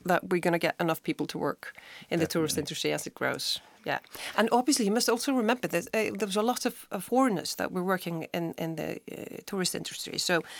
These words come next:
Speaker 1: many of them might have, uh, gone, you know, be, be traveling. Maybe they've gone home to look, s-, look for jobs there.
Speaker 2: Mm.
Speaker 1: And they can't, you know, be on the job next week and w-, w-, whatever, you know. There can be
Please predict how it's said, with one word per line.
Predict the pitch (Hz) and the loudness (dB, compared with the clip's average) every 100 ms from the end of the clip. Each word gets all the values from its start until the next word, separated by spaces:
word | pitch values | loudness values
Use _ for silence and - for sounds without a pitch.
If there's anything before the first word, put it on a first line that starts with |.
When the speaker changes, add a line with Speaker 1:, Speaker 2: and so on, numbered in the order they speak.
| - | -4
Speaker 1:
many | 220 254 | 2 4
of | 277 | 4
them | 247 208 | 2 2
might | 190 170 - | 4 2 2
have, | 156 139 - | -2 -2 -6
uh, | 151 143 139 | -4 -4 -2
gone, | 156 156 - 101 - | -2 0 -4 -8 -4
you | - | 2
know, | 202 139 - | 4 2 0
be, | 170 160 | 0 0
be | 175 170 | 0 -4
traveling. | - 208 208 202 202 202 202 185 | 6 6 8 6 6 4 2 0
Maybe | 160 196 156 | 0 0 0
they've | 147 139 | -4 -2
gone | - 156 | 0 0
home | 151 202 208 208 190 | 4 4 6 2 0
to | - 175 | 0 0
look, | 170 175 - 196 | 0 -6 -6 -16
s-, | - - - - - 240 | -16 -10 -8 -6 -6 -6
look | 226 254 262 | -2 0 0
for | 233 | 2
jobs | 247 247 - | 2 2 0
there. | - 262 185 135 - - | 2 4 4 0 -6 -4
Speaker 2:
Mm. | 127 120 117 | -2 0 2
Speaker 1:
And | 196 | 4
they | 190 | 2
can't, | 185 202 180 - - - | 4 2 2 -4 -8 -2
you | 208 | 2
know, | 156 143 | 2 2
be | - 185 | 2 2
on | 175 | 4
the | 170 | 2
job | 185 180 175 180 | 4 4 2 -2
next | 175 - - | -4 -4 -2
week | 180 180 - | -2 -2 -2
and | 147 131 127 | -4 -4 -8
w-, | 156 - | -10 -10
w-, | 165 - - | -12 -12 -4
whatever, | 175 135 - 113 | 0 0 0 -6
you | 120 | -6
know. | 110 92 - - - - - | -6 -8 -12 -14 -14 -2 4
There | 185 | 6
can | 208 185 | 6 4
be | 196 190 | 4 2